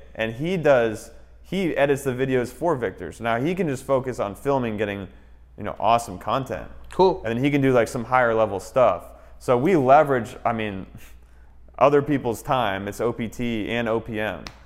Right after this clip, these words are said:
Speaker 1: So I'll put, you know, I'll put a lot of stuff on zero percent business cards until that investment or that side of the business returns the money, and then I pay it off.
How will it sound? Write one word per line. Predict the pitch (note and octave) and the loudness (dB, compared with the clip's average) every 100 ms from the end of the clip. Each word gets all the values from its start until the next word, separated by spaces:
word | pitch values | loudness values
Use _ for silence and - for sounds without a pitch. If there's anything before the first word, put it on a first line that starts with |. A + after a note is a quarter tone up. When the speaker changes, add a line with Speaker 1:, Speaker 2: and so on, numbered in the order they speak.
| - - | -20 -18
Speaker 1:
So | - A2 | 0 4
I'll | B2+ | 4
put, | C3 C#3 A2 - | 4 0 0 -4
you | A2 | -4
know, | G2 | -2
I'll | |
put | G2+ C3+ | -2 0
a | |
lot | G#2+ G#2+ | 4 6
of | A2 | 4
stuff | - A2 A2 | 2 -2 -2
on | G#2+ | -6
zero | G#2 A2 | -2 -4
percent | G2 G#2+ A2 G2 - | -4 -6 -6 -6 -8
business | C3 C#3 G2+ | -8 -8 -10
cards | E2 A#1+ - - | -10 -10 -14 -12
until | G#2+ A2 G2 F#2 - - | -8 -4 -2 -4 -8 -8
that | G#2+ A2 | -2 0
investment | G#2+ A2+ B2 - G#2+ | 2 2 2 0 -6
or | G#2 | -4
that | G#2 G#2 | 0 0
side | A#2 | 2
of | G#2 | 0
the | G2 | 0
business | B2+ A#2+ A2+ A2 - - - - | -4 -4 -6 -6 -12 -20 -18 -10
returns | A2 A2 G#2+ | -6 -6 -6
the | G#2 | -4
money, | C#3 B2+ A2+ | -2 -2 -4
and | A2 | -2
then | G#2+ | -4
I | G2 G2 | -4 -6
pay | F#2+ - | -6 -10
it | G2+ | -8
off. | B2 D3 | -8 -8